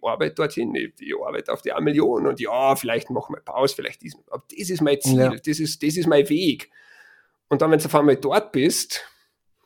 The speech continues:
Speaker 1: kommst drauf, dass du noch immer genau dieselbe Person bist wie zuerst, dass,
Speaker 2: Wie,
Speaker 1: dass
Speaker 2: wie
Speaker 1: das
Speaker 2: vorher.
Speaker 1: Ziel,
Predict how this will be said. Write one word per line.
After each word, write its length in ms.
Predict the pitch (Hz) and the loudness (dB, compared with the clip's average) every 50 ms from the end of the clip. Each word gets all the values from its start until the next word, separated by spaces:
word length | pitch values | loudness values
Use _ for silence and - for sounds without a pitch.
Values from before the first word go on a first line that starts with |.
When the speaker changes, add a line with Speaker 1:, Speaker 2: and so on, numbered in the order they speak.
| _ - _ | _ -18 _
Speaker 1:
kommst 360 | - - 156 147 - - - | 0 0 2 2 2 0 2
drauf, 260 | 147 135 135 156 160 - | 4 4 6 6 4 4
dass 200 | - 156 156 - | 2 0 0 0
du 140 | - 131 185 | 0 2 4
noch 160 | 185 156 - | 4 4 4
immer 160 | 165 165 160 | 4 4 4
genau 260 | 160 156 135 117 156 | 2 2 0 2 2
dieselbe 380 | 160 156 156 - 147 143 156 156 | 2 2 2 2 2 2 0 -2
Person 340 | 160 151 147 - 151 151 147 | -2 -4 -2 -2 -4 -4 -4
bist 180 | 151 151 - | -4 -6 -4
wie 120 | 156 117 - | -6 -8 -6
zuerst, 500 | - - 135 113 - 98 - - - - | -4 -2 -2 0 0 -2 -2 -2 -2 0
dass, 180 | 156 135 120 | 0 2 2
Speaker 2:
Wie, 40 | 120 | 0
Speaker 1:
dass 140 | 113 123 - | -2 -2 -2
Speaker 2:
wie 40 | 120 | -2
Speaker 1:
das 120 | 117 - | -2 -2
Speaker 2:
vorher. 340 | - 113 110 101 - 170 - | 0 0 0 2 2 2 2
Speaker 1:
Ziel, 140 | - - - | 0 -2 -4